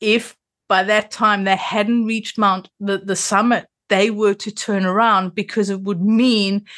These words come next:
that they would not be able to make the summit and come back down. And the, the sad thing is,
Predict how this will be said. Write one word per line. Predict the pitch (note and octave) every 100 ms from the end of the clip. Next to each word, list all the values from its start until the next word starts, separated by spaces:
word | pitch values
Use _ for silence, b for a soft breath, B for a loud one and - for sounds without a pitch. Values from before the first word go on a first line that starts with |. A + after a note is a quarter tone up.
| B B -
that | F3
they | G3+ F#3+
would | F#3 F#3+ F3+
not | F#3 G3 G3+ G#3+ - -
be | G#3
able | F#3+ G#3 G3+ F3+
to | - G3 F3 E3+ B -
make | G3 C#4+ -
the |
summit | G#3 - F3+ F3 F3 E3+ _ -
and | G#3+ G#3+ G#3
come | - G3+
back | F#3 F3 F3
down. | A3+ D4+ D#3+ D#3+ E3 B B B B _ -
And | A3+ A3 G3
the, | G#3+ G#3 G#3 G3+ G3 _ _ _ _ _ _
the | G#3+
sad | G#3+ - D4 E4 F4+
thing | - G3 E3+ D#3+
is, | E3+ E3 E3 -